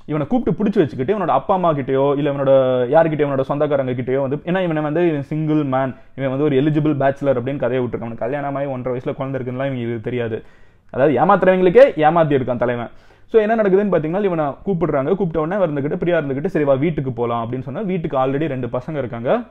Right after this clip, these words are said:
வந்த உடனே பிரியா இருந்துகிட்டு இவனை கட்டி போடுறாங்க. அந்த ரெண்டு பசங்களும் இவனை வந்து மரண அடி அடிக்கிறாங்க. அடிச்சு முடிச்சதுக்கு அப்புறம் என்னன்னா ல-, கேக்குறாங்க, "இந்த மாதிரி உன் வீட்ல இருந்து பத்து லட்சம் ரூபாய் எங்களுக்கு இன்னும் ஒரு மணி நேரத்துல வரணும், வந்தாதான் உன்னை விடுவோம்" அப்படின்னு சொல்றாங்க. இவன் இருந்துகிட்டு, "என்கிட்ட காசே கிடையாது, நான் ஒரு ஏ-, நான் ஏமாத்திட்டேன் உங்களெல்லாம்,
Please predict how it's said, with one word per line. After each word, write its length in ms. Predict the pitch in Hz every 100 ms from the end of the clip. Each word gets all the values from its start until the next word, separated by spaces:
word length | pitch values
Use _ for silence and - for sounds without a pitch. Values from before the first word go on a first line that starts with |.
| -
வந்த 300 | 120 160 160
உடனே 220 | 131 139 214 151 117 110 - -
பிரியா 260 | 143 143 127
இருந்துகிட்டு 640 | 110 107 110 214 156 104 - _ - - - -
இவனை 220 | 139 139
கட்டி 220 | 143 135
போடுறாங்க. 640 | 160 139 120 113 120 208 202 - - -
அந்த 180 | 131 120
ரெண்டு 220 | 135 143
பசங்களும் 400 | 127 139 139 151
இவனை 140 | 120
வந்து 360 | 110 113 143 107 80 - - - - - -
மரண 380 | 127 120 151 156
அடி 140 | 143
அடிக்கிறாங்க. 580 | 175 139 135 120 120 208 - - - -
அடிச்சு 260 | - 262 285
முடிச்சதுக்கு 280 | 226 185 165
அப்புறம் 240 | 165 196
என்னன்னா 220 | 156 139 254 175
ல-, 220 | 123 90 - - - - - - -
கேக்குறாங்க, 320 | 190 190 156
"இந்த 140 | 123 127
மாதிரி 240 | 143 170
உன் 120 | 151
வீட்ல 260 | 147 175 156
இருந்து 200 | 135 180
பத்து 240 | 139 139
லட்சம் 200 | 190 165
ரூபாய் 180 | 151 175
எங்களுக்கு 260 | 160 131 131
இன்னும் 180 | 151 143
ஒரு 100 | 165
மணி 200 | 156 151
நேரத்துல 280 | 147 -
வரணும், 280 | 127 135 190
வந்தாதான் 360 | 131 147 147 151
உன்னை 120 | 131
விடுவோம்" 360 | 123 123 127 117
அப்படின்னு 240 | 123 143
சொல்றாங்க. 680 | 131 117 113 123 233 165 110
இவன் 200 | 139 156
இருந்துகிட்டு, 320 | 139 120 127
"என்கிட்ட 260 | 165 123 160
காசே 320 | 113 123 165
கிடையாது, 540 | 143 120 113 107 131 120
நான் 120 | 120
ஒரு 140 | 117
ஏ-, 140 | 120 113
நான் 200 | 123 123
ஏமாத்திட்டேன் 500 | 156 175 143 135 127
உங்களெல்லாம், 380 | 131 151 147